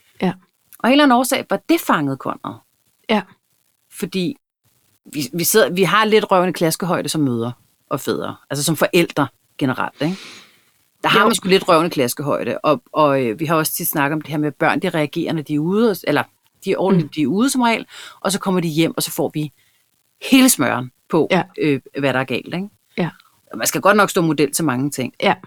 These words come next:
Speaker 2: Hvor han bare sådan, efter han er flyttet hjemmefra, han, og efter han så en Sofie Linde sige, "Det er fucking hårdt at være mor." Altså.
Speaker 1: Ja. Ja.
Speaker 2: Så den kræde fik jeg åbenbart via Sofie Linde. Det kan man jo sende
Speaker 1: Og
Speaker 2: hende
Speaker 1: det,
Speaker 2: tak for.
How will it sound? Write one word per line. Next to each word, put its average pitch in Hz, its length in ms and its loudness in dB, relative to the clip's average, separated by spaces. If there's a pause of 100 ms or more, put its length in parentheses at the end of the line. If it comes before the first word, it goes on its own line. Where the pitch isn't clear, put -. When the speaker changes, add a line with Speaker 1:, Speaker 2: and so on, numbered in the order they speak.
(920)
Speaker 2:
Hvor 190 160 -2
han 196 160 0
bare 202 220 0
sådan, 196 320 -4
efter 190 220 -4
han 180 60 -2
er 165 40 -6
flyttet 165 240 -6
hjemmefra, 233 560 2
han, 196 260 -2 (180)
og 143 180 2
efter 202 300 2
han 196 220 0
så - 360 2 (380)
en 180 140 0
Sofie 175 360 -4
Linde 240 420 2
sige, 170 380 -2 (920)
"Det 185 80 -4
er - 40 -6 (140)
fucking 277 240 0
hårdt 294 320 0
at 262 60 2
være 151 120 4
mor." 123 300 -2 (200)
Altså. 170 220 -2
Speaker 1:
Ja. 170 140 0 (600)
Ja. 185 120 2 (1120)
Speaker 2:
Så 202 60 -4 (160)
den 311 100 -4
kræde 202 340 4
fik 185 260 -2
jeg 180 80 4
åbenbart 160 480 0
via 170 180 -2
Sofie 160 340 -6
Linde. 139 300 -4
Det 165 160 -6
kan 302 100 0
man 254 120 2
jo 151 100 -2
sende 147 200 -4
Speaker 1:
Og - 40 -2
Speaker 2:
hende 170 180 -4
Speaker 1:
det, 214 320 4
Speaker 2:
tak 151 140 -8
for. - 180 -10